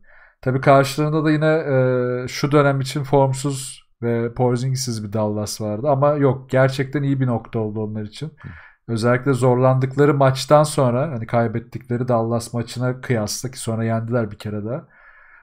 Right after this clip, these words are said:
Speaker 1: Ama bu maç, e, eksik Lakers'ın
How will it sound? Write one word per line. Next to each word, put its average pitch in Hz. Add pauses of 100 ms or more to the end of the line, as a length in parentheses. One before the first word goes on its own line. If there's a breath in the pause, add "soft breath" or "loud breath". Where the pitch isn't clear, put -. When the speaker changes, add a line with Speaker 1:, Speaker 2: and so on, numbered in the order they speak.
(100)
Speaker 1:
Ama 117
bu 139
maç, 143
e, 117
eksik 131
Lakers'ın 151